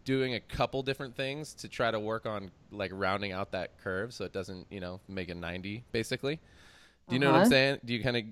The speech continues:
Speaker 1: follow me so far?
Speaker 2: I know what you're saying, yeah.
Speaker 1: Um, could you give me one way you might approach that? Because we keep on talking about theories, but we currently roast one day a week, and we roast a batch to two batches of it.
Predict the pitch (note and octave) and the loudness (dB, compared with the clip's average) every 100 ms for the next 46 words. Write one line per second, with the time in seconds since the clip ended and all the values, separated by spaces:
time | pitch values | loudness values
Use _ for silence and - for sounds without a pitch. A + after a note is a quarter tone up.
0 | - B2 A2+ B2 B2+ B2+ - F#3 A#3+ E4 | -2 2 4 2 -2 -2 6 12 12 12
1 | A3 G#3 F3+ E3+ F#3 G#3 A#3 G3+ F3+ C3+ | 12 6 6 6 6 6 8 8 6 4
2 | A#2+ F#2+ - - _ - - - - - | -2 -8 -16 -20 _ -20 -20 -20 -18 -2
3 | - B2+ B2+ C#3 F3 F#3+ F3+ E3+ A#2+ A#2 | 4 6 6 8 6 6 4 4 4 2
4 | A#2+ A#2 A#2 A#2 A2+ G#2+ G#2 - A2 - | 4 4 4 4 2 4 2 4 2 2
5 | F#2+ F#2 - A2 - G#2+ F#2+ - - - | 4 4 2 -4 2 2 2 -4 -14 -16
6 | - A2+ G#2 C3+ C3+ G#2+ A#2+ G#2+ B2+ B2 | -6 -4 0 2 2 4 6 6 6 4
7 | - B2 B2 C3+ G#2+ D2+ D#2+ A2+ - A#2+ | 4 4 4 4 4 2 2 2 4 4
8 | G#2 G2+ G2 - G2 G2 G#2 G#2 G2+ A#2 | 6 8 6 6 4 6 6 6 6 4
9 | - G2 G2+ G2 F#2+ G2 F#2 - - G2+ | 2 0 2 4 6 6 6 2 2 4
10 | F#2+ F#2+ G2+ - - - B2 G#2 F2+ E2+ | 6 8 6 2 -2 -2 0 2 2 2
11 | G#2 G#2+ A2 D3+ | 2 2 4 2